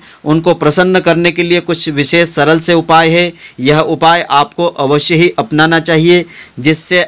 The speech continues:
आपके घर, आपके जीवन में सुख, समृद्धि और शांति बनी रहे। तो सबसे पहली बात इसमें यह है कि जीवन में कभी भी आप किसी भी संत या ब्राह्मण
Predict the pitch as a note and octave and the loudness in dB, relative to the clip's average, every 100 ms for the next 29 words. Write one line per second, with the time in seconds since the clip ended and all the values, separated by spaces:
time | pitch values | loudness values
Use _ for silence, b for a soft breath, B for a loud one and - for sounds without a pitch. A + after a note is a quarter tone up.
0 | - D3+ - E3 C#3 C#3+ - - D3 D3+ | 0 -2 -2 -4 -4 -6 -8 -4 -2 -2
1 | D#3 D3 C#3+ D#3+ E3+ F3 E3 F3 E3+ E3 | -2 -2 0 0 0 0 0 -2 -2 -2
2 | D3+ D3+ D#3 E3 E3 D#3 C3+ C#3 E3+ D#3 | 0 0 2 2 2 2 0 -2 -4 -2
3 | C#3+ C#3+ A2+ A2 - - B B B B | 0 0 -2 -2 -6 -16 B B B B
4 | B D#3 D3+ D#3 F#3+ F3 E3+ D#3 F3+ F3 | B -2 0 0 0 0 0 0 2 2
5 | F3 F3+ - E3 - E3+ E3+ E3 E3+ F3 | 2 2 -4 -8 -4 -2 0 2 2 0
6 | F3+ C#3 D3+ E3+ F3 E3+ E3 D#3 E3+ F3+ | -2 0 0 0 0 -2 0 0 2 2
7 | - D3+ D#3 E3 D#3+ B B B E3 D#3+ | 2 0 0 -2 -4 B B B -2 0
8 | F3 E3 - E3 E3+ F3 F3+ - - C#3 | 0 0 0 -2 -2 0 0 0 -8 -2
9 | C#3+ C#3 D3 D#3 F3 | -2 0 0 0 -2